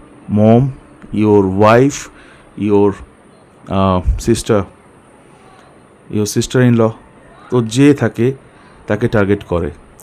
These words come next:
এবং সেই জন্য সমস্ত যে গালিগালাজগুলো আছে, এটা খুবই সেক্স আর না হলে, আহ, ফ্যামিলি ওরিয়েন্টেড,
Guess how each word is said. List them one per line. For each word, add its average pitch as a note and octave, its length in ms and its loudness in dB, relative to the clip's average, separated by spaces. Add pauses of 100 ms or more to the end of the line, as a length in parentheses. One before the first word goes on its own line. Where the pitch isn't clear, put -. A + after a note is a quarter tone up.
এবং C3 260 0
সেই C3 200 2
জন্য D3 260 2
সমস্ত C#3+ 560 2 (500)
যে B2+ 120 0
গালিগালাজগুলো C3 880 4 (140)
আছে, C#3 200 0
এটা C#3+ 320 0 (380)
খুবই F3 420 -4 (200)
সেক্স - 540 2 (420)
আর B2 100 -2
না B2+ 260 0
হলে, A#2+ 240 4 (600)
আহ, G2+ 280 4 (280)
ফ্যামিলি C#3+ 400 6
ওরিয়েন্টেড, A#2 520 4